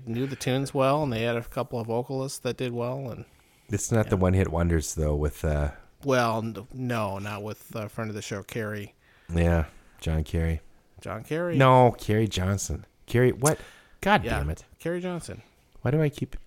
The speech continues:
Speaker 2: that's so weird.
Speaker 1: <laughs> Yeah, this, this band didn't have any horns in it
Speaker 2: Gimlet.
Speaker 1: either.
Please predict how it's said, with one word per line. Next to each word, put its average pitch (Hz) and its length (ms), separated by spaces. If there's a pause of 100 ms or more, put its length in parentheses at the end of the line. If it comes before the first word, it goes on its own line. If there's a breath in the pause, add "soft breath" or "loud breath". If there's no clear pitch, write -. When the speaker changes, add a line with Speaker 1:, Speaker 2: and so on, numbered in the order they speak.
(260)
Speaker 2:
that's 98 160
so - 160
weird. 76 440
Speaker 1:
<laughs> - 40 (560 loud breath)
Yeah, 147 220
this, 165 220
this 190 180
band 196 220
didn't 147 160
have 135 160
any 120 100
horns 104 580
in 90 120
it 80 100
Speaker 2:
Gimlet. 80 360
Speaker 1:
either. 73 260